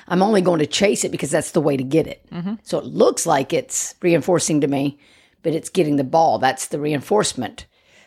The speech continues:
Speaker 1: of the chase.
Speaker 2: Okay.
Speaker 1: But my motivation is to just obtain the ball.
Speaker 2: That makes sense.
Speaker 1: Right? So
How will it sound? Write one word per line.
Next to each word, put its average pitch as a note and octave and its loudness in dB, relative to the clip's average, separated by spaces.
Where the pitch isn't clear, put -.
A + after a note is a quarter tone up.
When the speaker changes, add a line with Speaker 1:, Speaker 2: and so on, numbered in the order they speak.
Speaker 1:
of D3+ 0
the C#3+ -2
chase. - -4
Speaker 2:
Okay. D#3+ -12
Speaker 1:
But F3 0
my E3+ 2
motivation D#3+ 2
is - -6
to - -8
just D3 -8
obtain C#3 -6
the B2 -6
ball. B2+ -4
Speaker 2:
That D#3+ -12
makes D3 -16
sense. - -20
Speaker 1:
Right? - 0
So F#3 2